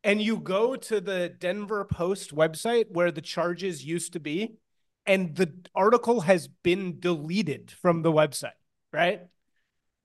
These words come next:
So it's like, they clearly got this guy. Like, they clearly got to this guy, right? I mean, am I being too conspiratorial? Or it's like twenty twenty-one sexual harassment charges,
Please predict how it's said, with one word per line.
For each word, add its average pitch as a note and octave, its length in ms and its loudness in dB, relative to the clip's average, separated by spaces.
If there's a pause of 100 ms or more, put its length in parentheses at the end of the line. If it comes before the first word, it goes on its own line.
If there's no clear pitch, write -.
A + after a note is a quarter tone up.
(140)
So A3+ 200 8
it's A#3 140 6
like, A3+ 360 0
they A3 180 0
clearly A3+ 560 -6
got F3+ 380 0
this D3 200 -6
guy. - 440 -12
Like, E3+ 180 -2
they G3 140 4
clearly A3 480 2
got F3 340 2
to - 80 -10
this B2 180 -14
guy, A#2 220 -10
right? C3+ 220 -4
I G#3 40 2
mean, F3+ 140 2
am F3 80 2
I F#3 100 4
being F#3 280 4
too F3+ 180 -6
conspiratorial? F3 840 -2
Or F3 180 2
it's E3 140 -4
like D#3+ 200 -2 (280)
twenty G#3 240 2
twenty-one G3 500 4
sexual F#3 340 0
harassment E3+ 340 2
charges, F#3+ 460 2